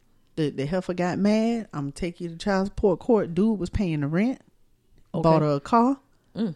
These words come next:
Speaker 1: Everything in between. Went to court. The judge say, "Stop paying the rent and get a car back."
Speaker 2: Oh.
Speaker 1: She
Speaker 2: Oh.
Speaker 1: had to give him the car back,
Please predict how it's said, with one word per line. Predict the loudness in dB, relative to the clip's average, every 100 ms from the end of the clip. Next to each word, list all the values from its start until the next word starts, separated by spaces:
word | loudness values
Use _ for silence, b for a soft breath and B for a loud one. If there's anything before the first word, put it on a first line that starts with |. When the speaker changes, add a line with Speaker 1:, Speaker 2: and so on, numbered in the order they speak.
| _ _ 0
Speaker 1:
Everything | 2 2 0 2 2
in | 2
between. | 0 0 0 -2 -8 -14 _ _ _ -4
Went | 0 2
to | 2
court. | 8 8 8 2 _ -20 _ _ _ -4
The | 2
judge | 6 6 4
say, | 2 4 2 -2 -8
"Stop | 2 2 4
paying | 4 4 4
the |
rent | 4 2 2
and | 0 2
get | 4 4
a |
car | 4 4 4
back." | 2 0 -4 _ _ -8
Speaker 2:
Oh. | -6 -6 -10 _ _ _ _
Speaker 1:
She | -4 2
Speaker 2:
Oh. | 4
Speaker 1:
had | 4
to | 2
give | 4 2
him | 2 -2
the | -2
car | 2 2
back, | 2 0 0